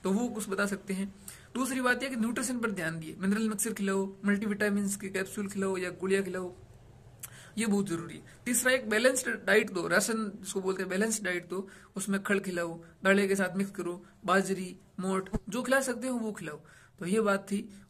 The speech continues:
और सबसे बात, महत्वपूर्ण बात यह है कि deworming जरूर करवाएं। Deworming करवाने के बाद पता चलता है कि क्या condition हो सकती है, क्या नहीं है।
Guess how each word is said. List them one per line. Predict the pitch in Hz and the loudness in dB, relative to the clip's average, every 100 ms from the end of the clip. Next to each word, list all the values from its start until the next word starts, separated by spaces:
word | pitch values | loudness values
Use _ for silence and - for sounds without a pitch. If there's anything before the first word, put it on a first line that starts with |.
| - | -4
और | 180 175 175 170 - | 0 2 0 -4 -6
सबसे | 247 247 254 | -4 -2 0
बात, | 240 208 | 0 0
महत्वपूर्ण | 226 226 226 226 | -2 -4 -4 -2
बात | 208 202 | 0 0
यह | 190 185 | 0 -2
है | 185 - - - _ _ - | -4 -12 -20 -20 _ _ -4
कि | 240 262 - - - | 0 0 -2 -14 -4
deworming | 202 254 254 247 240 | 0 4 2 2 0
जरूर | 202 208 | 0 0
करवाएं। | 196 175 185 196 - 208 | -2 -4 -6 -8 -8 -2
Deworming | 220 220 226 240 214 | 0 0 0 -4 -4
करवाने | 202 208 208 | -2 -2 -2
के | 202 | 0
बाद | 196 190 | 0 0
पता | 190 | -4
चलता | 190 180 190 | -6 -6 -4
है | 190 | -2
कि | 190 | -4
क्या | 190 190 | -6 -6
condition | 185 175 185 | -6 -8 -8
हो | 170 | -6
सकती | 175 170 185 | -6 -6 -6
है, | 180 | -4
क्या | 180 | -4
नहीं | 180 170 | -6 -6
है। | 170 | -12